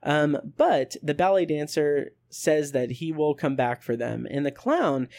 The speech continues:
in this weird sense of, um, clarity, I, I, that I don't necessarily think is justified,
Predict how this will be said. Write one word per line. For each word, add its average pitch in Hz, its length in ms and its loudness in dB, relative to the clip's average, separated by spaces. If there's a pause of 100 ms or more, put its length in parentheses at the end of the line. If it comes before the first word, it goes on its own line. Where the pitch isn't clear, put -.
(160)
in 226 180 2
this 240 180 0
weird 254 500 -4
sense 196 480 -4
of, 143 760 -2 (540)
um, 131 720 0 (600)
clarity, 233 760 0 (160)
I, 143 80 2
I, 135 300 0
that 147 140 2
I 143 80 4
don't 185 360 -2
necessarily 151 920 -2
think 139 340 -4 (100)
is 135 520 -4
justified, 240 720 -2